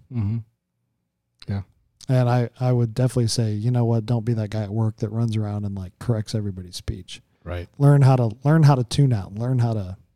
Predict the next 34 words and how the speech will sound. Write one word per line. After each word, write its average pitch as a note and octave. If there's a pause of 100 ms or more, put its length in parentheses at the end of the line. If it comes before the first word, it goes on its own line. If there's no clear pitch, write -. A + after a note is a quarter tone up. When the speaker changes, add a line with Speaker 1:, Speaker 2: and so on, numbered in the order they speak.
(300)
Speaker 2:
learn D3+
how D3+
to D3
be C#3
the C3
umpire C#3+
on C#3
the C3+
sideline D3+
who A#2
tunes B2
out A2
the A2+
fans. F#2+ (300)
Speaker 1:
Mm-hmm. G#2+ (400)
Speaker 2:
And A#2
learn A#2
how A#2
to G#2+
just G#2+
keep A#2
on A#2
going. G2 (960)
Um, F#2 (100)
so, D#3+ (380)
yeah. G2+ (680)
Again, D#3+
I D3
recognize B2
this A2+
is G#2+ (200)
not B2
always G#2+
easy. G#2